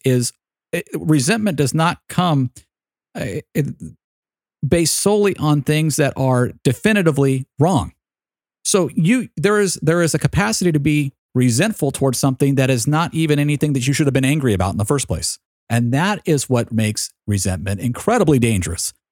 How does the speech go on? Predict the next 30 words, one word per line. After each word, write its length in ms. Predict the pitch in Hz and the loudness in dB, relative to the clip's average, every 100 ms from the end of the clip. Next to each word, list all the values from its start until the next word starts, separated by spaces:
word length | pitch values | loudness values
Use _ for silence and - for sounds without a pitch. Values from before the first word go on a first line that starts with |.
| _ | _
because 440 | - 156 160 143 - _ - | -4 0 0 0 -4 _ -8
we 200 | 123 226 | 0 0
can 140 | 247 | 0
get 180 | 202 185 | 0 0
angry 360 | 160 156 127 123 | 0 0 0 0
and 120 | 127 | 0
then 100 | 123 | 2
we 100 | 135 | 0
can 100 | 127 | 0
realize, 420 | 127 123 113 104 | 0 0 0 -2
well, 140 | 123 110 | 0 2
maybe 220 | 127 120 | 2 2
we 140 | 110 | 0
didn't 160 | 110 101 | 0 0
really 160 | 95 | 0
have 100 | 92 | -2
a 40 | 87 | -2
right 200 | 85 82 | -4 -4
to 60 | |
be 140 | 85 104 | -2 0
angry. 360 | 123 90 95 _ _ _ _ _ _ _ _ _ _ 113 | 0 -2 -8 _ _ _ _ _ _ _ _ _ _ -4
Resentment 720 | 107 104 233 233 117 107 - _ _ _ _ _ _ _ _ | -2 0 -2 0 -2 -2 -8 _ _ _ _ _ _ _ _
takes 340 | - 190 226 - | -4 -2 -2 -2
that 460 | 175 175 175 - - _ _ _ _ _ - | 0 0 -2 -8 -14 _ _ _ _ _ -6
rational 540 | 117 147 175 - 165 120 | 0 2 2 2 2 2
thought 400 | - 165 127 101 | 2 0 0 -2
out 160 | 127 131 | 0 2
of 60 | |
the 120 | 120 110 | 4 2
equation. 540 | - 143 147 117 90 | 2 0 2 0 -4